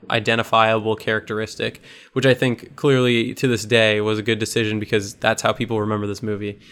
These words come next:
is the seven dwarves, and, and, um, you know, people, pe-, each, each audience member may relate to it, to one separately, and, and they're funny, and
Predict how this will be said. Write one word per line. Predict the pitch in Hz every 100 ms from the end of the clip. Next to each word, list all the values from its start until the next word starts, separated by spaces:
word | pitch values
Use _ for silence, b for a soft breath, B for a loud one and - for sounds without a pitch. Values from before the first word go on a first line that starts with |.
| B B -
is | 104
the |
seven | 107 123 113
dwarves, | 113 113 110 107 104
and, | 107 101 104
and, | 110 107 107
um, | 104 101 104 113 _ _
you | 131 117
know, | 110
people, | 104 151 131 117
pe-, | 110 131
each, | 123 131 127 -
each | 131 -
audience | 120 113 107
member | 113 110
may | 110 110
relate | 107 107 104
to | 110
it, | 104 - -
to | - 113
one | 110 107
separately, | - 107 110 104 107 107 104
and, | 104 101 - B B B
and | 120
they're | 117
funny, | - 120 117 113 110 110
and | 113 107 104 104 101